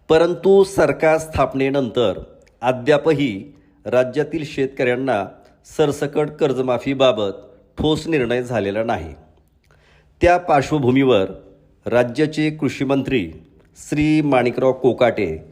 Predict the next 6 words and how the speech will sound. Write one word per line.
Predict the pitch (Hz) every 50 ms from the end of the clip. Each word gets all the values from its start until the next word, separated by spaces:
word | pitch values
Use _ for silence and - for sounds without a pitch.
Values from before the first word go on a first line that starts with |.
| - _ _ _ _
हे | - - 147 151 156 156 156
महाराष्ट्र | 147 139 131 110 110 135 143 139 - - 170
विधानसभेचे | 147 120 107 117 123 127 131 - - 135 110 113 117 113 - 135 117 95 90 - - - - - _ _ _ - - -
चालू | 151 139 143 143 151 160 156 156 156 156 151 -
अधिवेशन | 135 127 120 120 120 127 135 123 - 143 139
असताना | 123 117 - - - 151 143 135 117